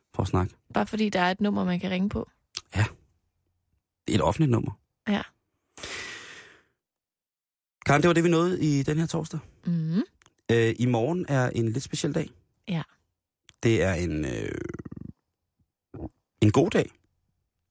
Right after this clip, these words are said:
Speaker 1: Og det bliver, øh, også et program, hvor at, øh,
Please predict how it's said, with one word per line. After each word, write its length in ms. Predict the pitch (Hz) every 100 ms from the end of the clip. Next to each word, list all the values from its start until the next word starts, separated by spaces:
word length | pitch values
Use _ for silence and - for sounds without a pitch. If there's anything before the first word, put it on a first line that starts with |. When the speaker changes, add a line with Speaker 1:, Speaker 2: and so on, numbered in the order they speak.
| - -
Speaker 1:
Og 100 | 104
det 80 |
bliver, 360 | 92 110 98 98 87
øh, 480 | 98 98 87 - 90 _ _ _ _ _ _ _ _ _ _
også 280 | - 107 -
et 180 | - 120
program, 360 | - 110 107 95
hvor 400 | 101 113 - 110
at, 260 | 110 -
øh, 540 | 104 98 95 95 90